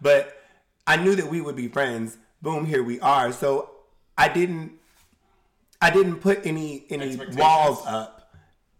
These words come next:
Speaker 1: right? I didn't put any walls up. Like, there's certain people at work. I know we don't talk
Speaker 2: Absolutely.
Speaker 1: about work.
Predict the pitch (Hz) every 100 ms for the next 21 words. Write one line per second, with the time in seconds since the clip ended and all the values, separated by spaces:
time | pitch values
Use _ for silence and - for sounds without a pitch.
0 | _ - 135 156 - 151 165 185 175 147
1 | 123 127 139 117 117 - 143 139 160 -
2 | 185 170 185 226 151 139 117 151 131 117
3 | - - - - 117 123 120 113 113 117
4 | 101 117 120 120